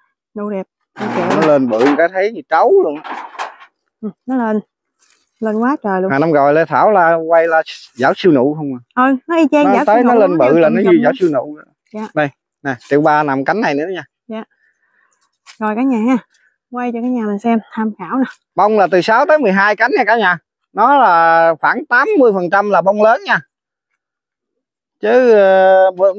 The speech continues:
Speaker 2: lúc gài không có nở gió, thành ra không có mặt bông nè.
Speaker 1: Dạ. Anh Vũ, anh đứng đó, mẹ, anh Vũ.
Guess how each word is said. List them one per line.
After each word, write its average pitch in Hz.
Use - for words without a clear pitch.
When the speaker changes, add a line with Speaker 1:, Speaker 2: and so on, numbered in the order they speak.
Speaker 2:
lúc 214
gài 156
không 190
có 220
nở 170
gió, 226
thành 151
ra 165
không 175
có 220
mặt 175
bông 165
nè. 143
Speaker 1:
Dạ. 214
Anh 254
Vũ, 240
anh 302
đứng 320
đó, 339
mẹ, 247
anh 247
Vũ. 220